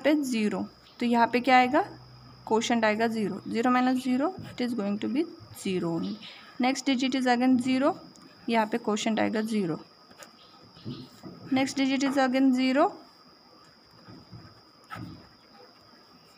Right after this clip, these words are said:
क्या आया? फ़ाइव थाउजेंड डिवाइडेड बाय फ़ाइव, वन थाउजेंड।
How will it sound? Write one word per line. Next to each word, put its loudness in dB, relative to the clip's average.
क्या 8
आया? 8
फ़ाइव 6
थाउजेंड 6
डिवाइडेड 4
बाय 6
फ़ाइव, 2
वन 2
थाउजेंड। -6